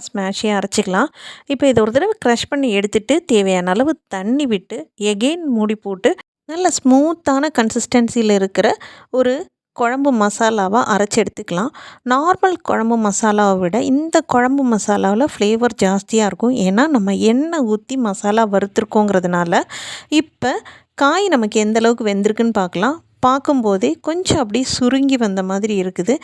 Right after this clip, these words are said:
இந்த ஸ்டேஜில் இது எல்லாத்தையும் ஒரு தடவை நல்லா கலந்து விட்டுட்டு, நம்ம அரைச்சு வச்சிருக்கிற மசாலா விழுதை வந்து இதுல ஆட் பண்ணிட்டு,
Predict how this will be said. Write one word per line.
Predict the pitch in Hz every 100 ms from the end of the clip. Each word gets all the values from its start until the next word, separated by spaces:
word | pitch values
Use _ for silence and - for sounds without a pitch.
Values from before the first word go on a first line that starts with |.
| - - -
இந்த | 240 247
ஸ்டேஜில் | 233 - 247 233 220
இது | 285 269 190
எல்லாத்தையும் | 196 220 214 277
ஒரு | 262 196
தடவை | 185 196 233
நல்லா | 190 190 233 -
கலந்து | 185 180 214 247
விட்டுட்டு, | 214 185 175 190 311 - - _
நம்ம | 240 214 208 285 -
அரைச்சு | 214 294 - 320
வச்சிருக்கிற | 269 - 202 - 240
மசாலா | 247 190 180 254 262 262
விழுதை | 196 202 226 262 233
வந்து | 190 175 254
இதுல | - 202 214 -
ஆட் | - 196 202
பண்ணிட்டு, | - 196 185 175 294